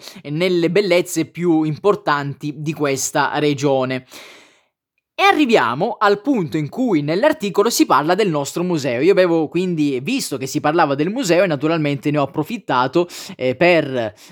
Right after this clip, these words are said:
eh, senza taggare estense punto com, eh, perché come ti ricorderai non si sono dimostrati sempre molto amichevoli, eh, per, eh, coloro che cercavano magari anche di fargli pubblicità, di ringraziarli per qualcosa che avevano fatto, e quindi non ce n'era il bisogno, non av-, non avrebbero,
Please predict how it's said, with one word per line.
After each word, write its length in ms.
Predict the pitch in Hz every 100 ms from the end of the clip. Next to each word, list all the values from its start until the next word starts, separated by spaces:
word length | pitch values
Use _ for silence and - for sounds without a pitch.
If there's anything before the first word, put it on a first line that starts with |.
| 156
eh, 220 | 117 117
senza 360 | - 359 254 175
taggare 420 | 156 156 185 151
estense 420 | 147 175 156 170
punto 340 | 139 151 - 143
com, 300 | 123 110 156
eh, 80 |
perché 260 | 147 131 156
come 220 | 156 156
ti 100 | 151
ricorderai 640 | 151 151 147 151 180 196 165
non 100 | 147
si 120 | 147
sono 240 | 175 175
dimostrati 500 | 151 147 139 170 143
sempre 380 | 139 170 156 156
molto 340 | 160 170 151
amichevoli, 640 | 151 151 185 180 143 123 120 - - 170
eh, 160 | 120
per, 360 | 120 151 151 139
eh, 420 | 139 131 127 120
coloro 400 | 120 151 160 151
che 160 | 143 143
cercavano 420 | 139 135 170 156
magari 260 | 143 147 170
anche 220 | 180 156
di 80 | 131
fargli 260 | 160 160
pubblicità, 640 | 139 131 135 143 226 - 117
di 140 | 131
ringraziarli 640 | 131 127 123 - 175 160
per 140 | 139 120
qualcosa 420 | 127 123 151 123
che 100 | 123
avevano 300 | 139 143 208
fatto, 480 | - 120 113 - 147 - -
e 140 | 156
quindi 220 | 196 185
non 140 | 175 156
ce 140 | 170
n'era 180 | 165 151
il 120 | 143
bisogno, 420 | 147 143 190 196
non 160 | 156 143
av-, 140 | 135
non 180 | 147 151
avrebbero, 600 | 147 151 156 143 143 139